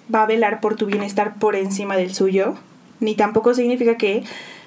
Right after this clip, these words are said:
va a tomar decisiones por ti porque cree que son mejores que las que tú tomas por ti mismo, que esto es algo que pasa mucho con nuestros papás, y yo creo que por eso muchas veces perdemos la confianza en ellos,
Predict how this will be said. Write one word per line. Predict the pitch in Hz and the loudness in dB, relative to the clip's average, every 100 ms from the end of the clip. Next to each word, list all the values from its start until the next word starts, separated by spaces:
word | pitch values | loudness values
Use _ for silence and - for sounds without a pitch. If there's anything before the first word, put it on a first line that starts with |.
| - 208 | -12 -2
va | 214 | 0
a | |
tomar | 226 240 226 | 2 0 2
decisiones | 214 208 190 214 220 | 0 -2 -2 -2 0
por | - 240 | 0 0
ti | 240 | 2
porque | 233 233 202 | 0 0 0
cree | 220 | 0
que | 226 | 0
son | 226 226 | 2 2
mejores | 233 240 233 240 | 2 2 2 2
que | 240 | 0
las | 208 214 | -2 -2
que | 208 | -2
tú | 214 | 0
tomas | 220 214 | 0 0
por | 214 202 | 0 0
ti | 220 | -2
mismo, | 220 220 208 220 | -2 -4 -4 -2
que | 214 | 0
esto | 208 208 | 0 -2
es | 226 226 | -4 -2
algo | 226 220 214 | 0 0 -2
que | 214 | -4
pasa | 202 202 | -6 -6
mucho | 202 196 | -6 -8
con | 196 | -4
nuestros | 190 190 196 | -4 -4 -6
papás, | 196 196 196 202 - | -4 -2 -2 -4 -8
y | 208 | -4
yo | 202 | -4
creo | 196 208 202 | -2 -2 -2
que | 196 | -4
por | 196 196 | -4 -4
eso | 196 214 | -4 -4
muchas | 226 247 240 | -2 -2 -2
veces | 233 226 | -2 -2
perdemos | 214 196 196 208 | -4 -4 -4 -4
la | 208 | -2
confianza | 185 190 190 185 | -4 -2 -4 -4
en | 190 | -4
ellos, | 185 190 277 - | -2 -2 -2 -6